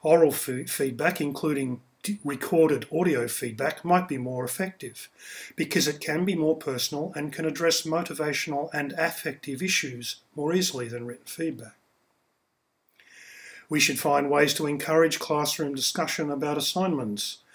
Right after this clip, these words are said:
for example, through using marking exercises with exemplar assignments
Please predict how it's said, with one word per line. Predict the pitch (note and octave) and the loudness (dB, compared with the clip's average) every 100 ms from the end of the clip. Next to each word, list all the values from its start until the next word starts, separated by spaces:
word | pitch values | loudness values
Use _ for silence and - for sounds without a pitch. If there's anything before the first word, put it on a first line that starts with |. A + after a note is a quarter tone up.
| - - - | -18 -16 -14
for | - D#3 | -4 -2
example, | C#3 D#3+ D#3+ D#3 | 6 6 6 4
through | - - D3+ | 0 0 0
using | D#3 F3+ E3+ D3 | 2 4 4 2
marking | D3+ F3 F3 C3+ | 4 4 4 0
exercises | B2 - C3 D3 C3 B2+ C#3 D#3 | -4 -4 -2 -2 -2 -2 -4 -2
with | D3+ D#3+ | -4 -2
exemplar | C#3 D3 C#3 - C3+ B2 | -2 0 -2 -4 -4 -2
assignments | B2 - B2 A#2 D3 F3+ - | -2 -2 -4 -6 -6 -4 -6